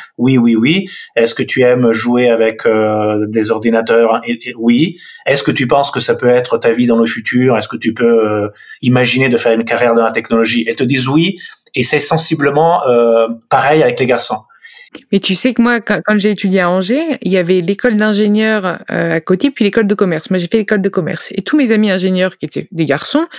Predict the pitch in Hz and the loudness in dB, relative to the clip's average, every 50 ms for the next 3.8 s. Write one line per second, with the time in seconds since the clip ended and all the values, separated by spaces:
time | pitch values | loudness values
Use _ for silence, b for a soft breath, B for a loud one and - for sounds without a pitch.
0 | B B B B B B B - 180 170 170 180 175 - 302 262 208 165 185 233 | B B B B B B B -2 -2 0 0 0 0 0 0 0 0 0 0 0
1 | 294 - - - 262 - - 220 196 - - 170 190 262 320 302 226 185 170 175 | -2 -2 -4 -6 -4 -2 -2 -2 -2 0 0 0 0 2 0 0 0 0 0 0
2 | 175 208 254 285 220 190 208 240 220 196 226 214 - - 160 165 180 - 180 175 | 0 0 0 0 0 2 2 2 2 2 0 0 -2 -2 -2 -2 0 -2 -2 -2
3 | 160 160 - 202 247 359 - - - - - - - - 311 | -2 -2 0 -2 -2 -2 -4 -8 -10 -8 -8 -6 -4 -4 -4